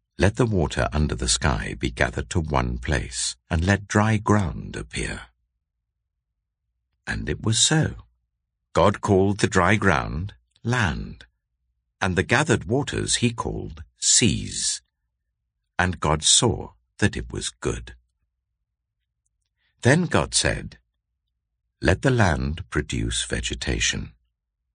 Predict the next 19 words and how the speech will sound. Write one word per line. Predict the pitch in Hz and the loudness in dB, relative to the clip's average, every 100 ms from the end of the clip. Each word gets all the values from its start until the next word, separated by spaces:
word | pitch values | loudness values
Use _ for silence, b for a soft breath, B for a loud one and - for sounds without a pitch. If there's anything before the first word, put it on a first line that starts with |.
| _ _ | _ _
seed-bearing | - - 113 64 55 - 64 57 62 64 | 0 4 4 2 -2 -4 -2 -2 -2 -4
plants, | - 78 50 50 - - - _ - | 0 0 0 -8 -6 -6 -8 _ -4
and | 85 | -4
trees | - - 110 69 57 - | -2 0 2 2 -4 -6
on | 62 | -4
the | 57 60 | -2 -2
land | 62 53 53 58 - | -2 -4 -4 -6 -4
that | 76 76 | -6 -2
bear | 85 80 | 0 0
fruit | 78 - 101 71 - | -2 -2 -2 -2 -4
with | - 78 | -4 -2
seed | - - 104 55 - | -2 0 0 0 -2
in | 82 | -2
it, | 53 - - _ _ _ _ _ | -4 -12 -20 _ _ _ _ _
according | 107 - 127 90 58 58 | -4 0 0 2 0 -4
to | - | -2
their | 87 87 | 0 0
various | 85 90 57 55 58 - | 0 -2 -2 -6 -4 -4
kinds." | - 52 50 50 50 - | -4 -6 -8 -12 -10 -10